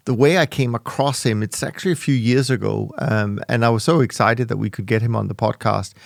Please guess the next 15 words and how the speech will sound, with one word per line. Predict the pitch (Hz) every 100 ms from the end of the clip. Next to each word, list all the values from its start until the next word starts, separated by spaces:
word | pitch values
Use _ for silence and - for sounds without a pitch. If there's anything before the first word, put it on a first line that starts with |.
| - - - -
because | 170 - 139 131 131 120
he, | - - 175 202
many | 165 147 202
years | 151 127
ago, | 123 120
talked | - 135 123
about | 120 110
confidence | - 117 110 - - - - - _ - - - - -
and | 120 117
how | 127 127
confidence | 175 196 156 131 113 - - -
is | 131 -
easy | - 185 214 - 156
to, | - - 127 120 113 - _ -
uh, | 113 110